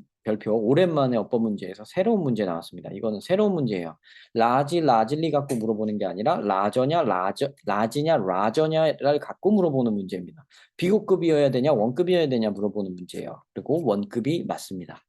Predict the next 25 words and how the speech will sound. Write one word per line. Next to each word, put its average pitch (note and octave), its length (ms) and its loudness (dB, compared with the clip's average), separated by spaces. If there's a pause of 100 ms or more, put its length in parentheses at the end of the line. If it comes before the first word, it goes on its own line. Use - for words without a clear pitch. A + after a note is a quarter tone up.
(480)
그리고 F#3+ 280 4
요 E3 120 6
문제의 F#3 360 2
지금 D3 180 -4
꺾기 F3+ 360 0
포인트가 F3 460 -2
뭐냐면 C3 400 0
twice D3 500 0
as B2+ 140 0
large A#2+ 520 2
as, C3 360 2
보통 C#3 300 0
as가 A#2 240 2
나와야 C3 400 4
되는데 G2+ 460 0 (300)
안 B2 160 2
나오고 D#3+ 420 4
얘 G#2+ 40 4
뭐 G2+ 220 0
했어요? C3+ 540 0
relative C#3+ 560 0
to C#3+ 140 0
their G#2+ 260 2
body F2+ 320 -6
weight. F2 180 -10